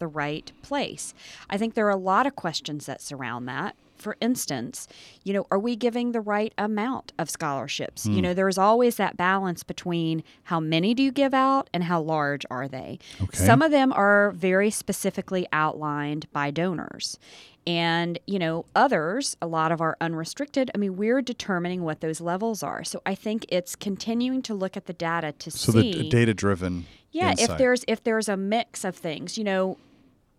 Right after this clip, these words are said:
Speaker 1: the cost of going to college continues to rise exponentially. And so we have to ask ourselves the question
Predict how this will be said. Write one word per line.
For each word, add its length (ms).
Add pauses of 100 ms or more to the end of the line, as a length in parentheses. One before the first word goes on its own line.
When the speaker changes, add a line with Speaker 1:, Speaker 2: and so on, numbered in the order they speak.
(120)
Speaker 1:
the 120
cost 640
of 100
going 220
to 80
college 560
continues 580
to 160
rise 640 (140)
exponentially. 920 (760)
And 720 (720)
so 280
we 260
have 260
to 160
ask 320
ourselves 400
the 60
question 540